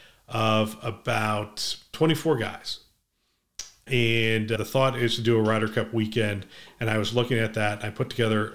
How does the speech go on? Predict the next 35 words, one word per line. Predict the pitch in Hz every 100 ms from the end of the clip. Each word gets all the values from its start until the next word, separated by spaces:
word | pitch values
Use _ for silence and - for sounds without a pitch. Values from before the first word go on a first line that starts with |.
| 120
a |
whole | 104 143 127
bunch | 120 117 107 -
of | 107 107 101 -
aspects | 117 117 - 113 -
of | 95
that. | 101 107 - - - -
I'm | 143
not | 151 127
ready | 135 147 139
to |
really | 127 135 131
move | 127 120
forward | - 143 143
with | 131
it | 143
yet, | 139 135 135 - - -
but | 123
I've | 127 113
moved | 123 131 131
it | 135
down | 123 120
the | 107
road | 110 107
a |
little | 107 101
bit. | 101 104
I, | 110 -
I've | 110
had | - 120
some | - 113
conversations | 123 110 107 156 143 131
with | 147 143
some | 147
people | 139 131 131 120 117